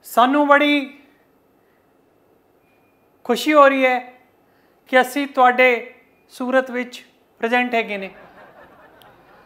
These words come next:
ਸਾਨੂੰ ਇਸ ਕਰਕੇ ਵੀ ਖੁਸ਼ੀ ਹੋ ਰਹੀ ਹੈ ਕਿ ਤੁਸੀਂ ਸਭ ਲੋਕ ਸਾਡੇ ਸਾਹਮਣੇ ਬੈਠੇ ਹੋ, ਕਲੈਪਿੰਗਾਂ ਕਰ ਰਹੇ ਹੋ,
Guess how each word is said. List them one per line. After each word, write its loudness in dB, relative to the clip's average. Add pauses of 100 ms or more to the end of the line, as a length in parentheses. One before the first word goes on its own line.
(260)
ਸਾਨੂੰ 2
ਇਸ -2
ਕਰਕੇ 0 (1300)
ਵੀ 0
ਖੁਸ਼ੀ -2
ਹੋ 6
ਰਹੀ -2
ਹੈ 0 (880)
ਕਿ -2
ਤੁਸੀਂ -6
ਸਭ 4
ਲੋਕ 2 (1160)
ਸਾਡੇ 4
ਸਾਹਮਣੇ 0
ਬੈਠੇ -4
ਹੋ, -4 (1900)
ਕਲੈਪਿੰਗਾਂ 0
ਕਰ 2
ਰਹੇ 0
ਹੋ, -2